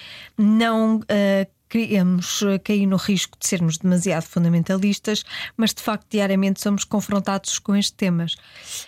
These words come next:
Preocupa-me porque estas crianças em ambiente escolar não brincam uns com os outros e estão de caras postas nos ecrãs dos, durante os intervalos. Pronto, eu acho que é uma,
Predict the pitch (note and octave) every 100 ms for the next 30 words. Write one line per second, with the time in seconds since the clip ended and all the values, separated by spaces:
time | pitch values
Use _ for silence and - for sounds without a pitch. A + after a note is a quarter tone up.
0 | - - F3+ - F#3 - G#3 G#3 - -
1 | G#3 - - - G3+ G3+ - G3 G3+ G3+
2 | F#3+ F#3+ F#3 - - - G3+ G3 F#3+ F#3+
3 | G3+ G3+ F#3+ G3+ F#3+ G#3 G3+ G3 - F#3+
4 | G#3 G3 - A3 - - G3 F#3+ G3 F#3+
5 | - - F3+ - F#3+ G3 F#3 F#3 F#3 F3+
6 | F3 F#3 - - F#3 F3+ E3+ E3 - F3+
7 | E3+ E3 F3 D#3+ D3 - - - _ _
8 | _ _ _ _ _ - - - - D3
9 | C#3 - G3 F3 - G3 F3+ F#3 F#3 F#3